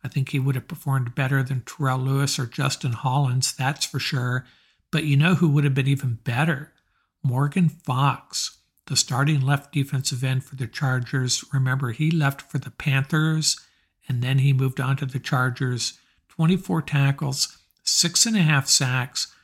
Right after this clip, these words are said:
a Pro Football Focus grade of sixty point eight, which is fairly mediocre. But he was only paid one million this year, and he, much like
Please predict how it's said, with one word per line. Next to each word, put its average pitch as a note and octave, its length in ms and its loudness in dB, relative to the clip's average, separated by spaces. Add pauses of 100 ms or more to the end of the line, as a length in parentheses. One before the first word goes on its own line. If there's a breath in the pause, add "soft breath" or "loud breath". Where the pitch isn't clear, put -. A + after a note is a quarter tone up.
(200 soft breath)
a C#3 60 -6
Pro D#3 200 2
Football F3 720 -2
Focus C#3+ 360 -2
grade C#3+ 220 0
of C3 120 -4
sixty - 400 -2
point D3 340 -4 (140)
eight, D3 240 -2
which A3 180 -4
is - 300 -2 (400)
fairly B3 280 2
mediocre. C3+ 880 0 (600 soft breath)
But C#3 140 -2
he G3 140 -2
was C#4 280 4
only G3 180 2
paid C#3+ 460 0
one F3 260 0
million D#3+ 480 2
this B2+ 320 -4
year, B2 320 -2 (240 soft breath)
and C#3+ 160 4
he, F#3+ 260 2
much D3 320 0
like D#3 220 0